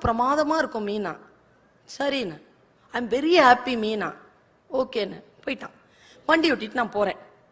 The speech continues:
குட் ஷெப்பர்ட்னு ஒரு ஸ்கூல் இருக்கு எங்க நுங்கம்பாக்கம்ல. டூ வீலர்ல போயிட்டே இருக்கேன், நின்னேன். அதுல ஏதோ எழுதி போட்டு இருந்ததுங்க சுவர்ல. என்னை கலங்கடிச்சிருச்சுங்க அந்த சொல்லு.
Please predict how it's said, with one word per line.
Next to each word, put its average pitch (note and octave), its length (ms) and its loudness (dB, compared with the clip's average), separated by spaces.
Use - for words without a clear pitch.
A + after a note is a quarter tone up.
குட் D4+ 240 0
ஷெப்பர்ட்னு B3+ 340 4
ஒரு A3 140 0
ஸ்கூல் C4+ 320 -6
இருக்கு - 400 -8
எங்க F#3+ 240 -2
நுங்கம்பாக்கம்ல. G3 760 -2
டூ E4+ 160 2
வீலர்ல A3+ 340 4
போயிட்டே A#3 200 0
இருக்கேன், A#3 300 -2
நின்னேன். C4+ 280 2
அதுல G#3+ 220 0
ஏதோ G#3 140 4
எழுதி C4+ 320 2
போட்டு G#3 200 0
இருந்ததுங்க E3+ 380 -4
சுவர்ல. G#3 480 0
என்னை F3+ 240 -8
கலங்கடிச்சிருச்சுங்க C4 800 -4
அந்த F#3 180 -8
சொல்லு. A#3 640 -2